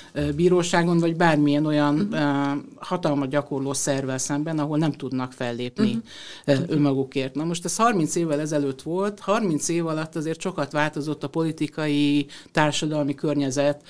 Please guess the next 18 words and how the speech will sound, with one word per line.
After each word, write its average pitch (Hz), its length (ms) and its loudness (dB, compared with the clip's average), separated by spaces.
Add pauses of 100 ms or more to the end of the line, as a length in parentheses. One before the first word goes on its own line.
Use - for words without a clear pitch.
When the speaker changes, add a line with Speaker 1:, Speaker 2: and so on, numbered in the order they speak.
(120)
Speaker 1:
a - 80 -4
jogi 160 300 0
környezet, 135 560 -2
amiben 139 300 -2
működnötök 135 680 -6
kell. 127 320 -2 (1200)
Mennyiben 190 640 4
mutatkozik 156 760 -2
ez 156 180 -4
meg 160 220 -2
például 156 380 0
azokban 175 420 0
az 139 140 0
ügyekben, 135 500 -4
amiket 135 420 -6
most 143 220 -6
képviseltek, 147 920 -4
illetve 151 680 -2